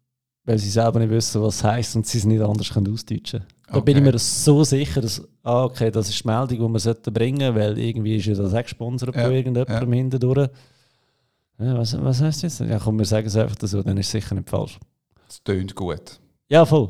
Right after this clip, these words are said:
Speaker 2: Ja.
Speaker 1: Äh, bin ich mega überzeugt davon.
Speaker 2: Aber ist das etwas, wo du dann,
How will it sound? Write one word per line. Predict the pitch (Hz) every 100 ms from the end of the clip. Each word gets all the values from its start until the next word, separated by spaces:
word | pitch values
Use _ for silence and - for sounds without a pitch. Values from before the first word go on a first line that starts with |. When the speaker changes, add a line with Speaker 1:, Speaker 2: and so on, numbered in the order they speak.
| - _ _
Speaker 2:
Ja. | 98 85
Speaker 1:
Äh, | -
bin | - 135
ich | 127
mega | 127 135 123
überzeugt | 113 - 123 -
davon. | 107 - -
Speaker 2:
Aber | 120 139
ist | 151
das | 139
etwas, | 131 123
wo | 131
du | 127
dann, | 123 120 113